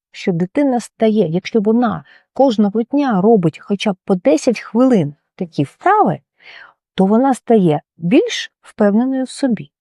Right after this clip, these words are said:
тому що вона відчуває більш краще свої цілі. При цьому вона більш краще тренує свій, свою пам'ять, а ще вона стає уважнішою і спокійнішою, тому що для неї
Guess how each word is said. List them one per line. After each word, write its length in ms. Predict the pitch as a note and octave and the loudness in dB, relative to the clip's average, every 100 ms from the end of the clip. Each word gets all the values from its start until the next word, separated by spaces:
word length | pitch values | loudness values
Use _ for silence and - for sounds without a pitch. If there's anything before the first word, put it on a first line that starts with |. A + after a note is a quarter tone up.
| _ _ - | _ _ -2
тому 240 | B3 B3 | 2 2
що 200 | - A3+ | 2 0
вона 480 | G#3+ G3+ G3 A3+ A#3+ | 2 2 2 0 -2
відчуває 720 | E3 D#3+ - F3 F3+ G#3 G3 - _ | -6 -6 -6 -2 0 0 -2 -6 _
більш 280 | E3 E3+ - | -4 -2 -4
краще 680 | - D#3+ D#3+ - - F3+ E3 | -8 -8 -6 -8 -6 -2 -4
свої 400 | - - D#3+ D#3 | -4 -4 -2 -2
цілі. 600 | D#3 - D#3 - _ - - - - - | -4 -8 -14 -14 _ -20 -20 -20 -20 -4
При 180 | F3+ | -2
цьому 460 | E3 - A3+ F4 C4+ | -2 0 2 2 0
вона 380 | F#3 E3+ D3+ D3 _ _ - | 0 -2 -2 -8 _ _ -4
більш 240 | F3 D3+ | 0 0
краще 520 | - D#3 D#3+ B3+ - E4+ | -2 -4 0 0 -2 -4
тренує 580 | - F#3 E3 D3+ B2+ - _ _ | 0 0 2 0 -4 -8 _ _
свій, 440 | - D3+ D3 C#3+ | -6 0 2 0
свою 360 | - - D3 D3 | -4 -4 -4 -4
пам'ять, 600 | - D4+ D#4 E3 - - _ _ _ - - - | 0 2 2 0 -6 -20 _ _ _ -20 -20 -8
а 120 | F3 | -6
ще 260 | - - G#3 | -4 0 0
вона 260 | F3 D#3 | 0 -2
стає 440 | D3 - D#3 D3 D3 _ | -4 -6 -6 -6 -10 _
уважнішою 880 | D#3 C#3+ D3 E4+ - A3+ E3+ - - _ _ _ - | -6 -2 0 0 2 0 -2 -6 -16 _ _ _ -6
і 80 | |
спокійнішою, 1080 | B3 - A#3+ - B3+ B3 B3 F#3 - - D#3 E3 _ - | -4 -2 -4 -2 -2 2 2 2 -2 -10 -12 -14 _ -2
тому 280 | B3 A3 G#3 | 2 4 2
що 280 | - D#3+ - - | 0 -6 -6 -6
для 200 | F3 F#3 | 0 2
неї 440 | F#3 F#3+ F3+ D#3 | 4 2 2 0